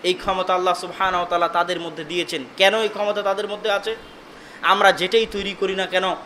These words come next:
সেটা আল্লাহ সুবহানাহু ওয়া তাআলার কাছ থেকেই নেওয়া, মূল জিনিসটা আল্লাহর কাছ থেকে নেওয়া, আল্লাহর সৃষ্টি থেকে নেওয়া। আমরা যে কাপড় তৈরি করেছি, এটাও মূল সৃষ্টি আল্লাহ সুবহানাহু ওয়া তাআলার নিকট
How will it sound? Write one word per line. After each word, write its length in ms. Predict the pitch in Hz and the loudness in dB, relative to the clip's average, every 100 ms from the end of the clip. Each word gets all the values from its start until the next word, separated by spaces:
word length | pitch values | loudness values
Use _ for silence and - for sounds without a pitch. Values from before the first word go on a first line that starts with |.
| - | -12
সেটা 200 | - 175 | -6 2
আল্লাহ 220 | 180 185 175 | 2 4 2
সুবহানাহু 560 | 170 165 190 180 175 | 0 -4 0 0 0
ওয়া 120 | 175 170 | -4 0
তাআলার 520 | 170 170 175 165 156 - - - - | 6 6 6 2 0 -14 -20 -20 2
কাছ 260 | 180 196 - | 4 4 2
থেকেই 340 | - 220 196 | -4 2 2
নেওয়া, 300 | 151 131 113 98 | 2 0 0 -2
মূল 320 | 156 262 294 | -2 0 0
জিনিসটা 460 | 208 226 262 - 226 | -2 -2 -2 -2 0
আল্লাহর 260 | 196 202 185 | 0 0 -2
কাছ 220 | 185 - | -6 -6
থেকে 180 | 185 156 | -8 -6
নেওয়া, 160 | 110 - - - - | -6 -10 -18 -20 4
আল্লাহর 340 | 190 226 233 | 6 8 8
সৃষ্টি 420 | 208 262 285 - 285 | 6 -2 -6 -4 -6
থেকে 220 | 262 214 | -2 -2
নেওয়া। 180 | 147 107 - - - - | -2 -6 -12 -20 -20 -2
আমরা 220 | 170 226 | 4 6
যে 80 | 226 | 6
কাপড় 400 | 226 233 254 269 | 6 6 8 6
তৈরি 200 | 254 254 | 4 -2
করেছি, 340 | 220 247 247 240 | 0 0 0 0
এটাও 220 | 247 254 | 4 4
মূল 300 | 226 269 262 | 4 0 -2
সৃষ্টি 440 | 269 262 - - | -4 -8 -8 -2
আল্লাহ 260 | 240 247 240 | 0 2 0
সুবহানাহু 320 | 226 233 240 | 0 2 2
ওয়া 120 | 233 | 2
তাআলার 200 | 233 214 | 2 0
নিকট 220 | 202 208 | 0 -6